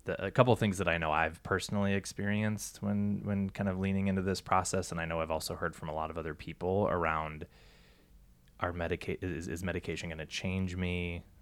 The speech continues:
Um, i-, if you're somebody who really values, like, creativity and kind of being in tune with that, kind of fears that medication might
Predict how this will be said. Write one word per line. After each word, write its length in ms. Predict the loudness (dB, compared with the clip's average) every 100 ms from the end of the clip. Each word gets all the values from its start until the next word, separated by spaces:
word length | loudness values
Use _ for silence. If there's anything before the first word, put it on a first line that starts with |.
| -12
Um, 460 | -8 -8 -10 -14 -18 -12 -12 -8
i-, 40 |
if 240 | -8 -8 -8
you're 120 | -8
somebody 280 | -6 -6 -6
who 100 | -8
really 220 | -6 -6
values, 480 | -2 -2 -2 -6 -6
like, 140 | -6
creativity 1040 | -8 -6 -4 -6 -4 -4 -2 0 0 0
and 100 | -2
kind 160 | -4 -8
of 100 | -8
being 200 | -8 -8
in 160 | -10 -12
tune 260 | -10 -10
with 160 | -10 -2
that, 460 | 2 4 2 0
kind 120 | -6 -12
of 120 | -12
fears 480 | -10 -6 -4 -4 -6
that 160 | -8
medication 580 | -8 -10 -8 -6 -6 -8
might 260 | -8 -8